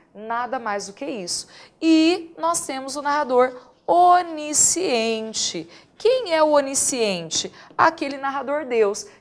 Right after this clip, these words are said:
que tudo ouve, que tudo vê, que está em todos os lugares.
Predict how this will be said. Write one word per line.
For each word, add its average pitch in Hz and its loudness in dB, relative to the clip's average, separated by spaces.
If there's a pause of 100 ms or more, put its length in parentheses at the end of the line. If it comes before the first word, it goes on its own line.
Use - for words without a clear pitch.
que 330 -2
tudo 320 -8
ouve, 247 6
que 247 -14
tudo 247 -14
vê, 220 2
que 226 -10
está 220 -4
em 220 -12
todos 214 -4
os 202 -8
lugares. 180 0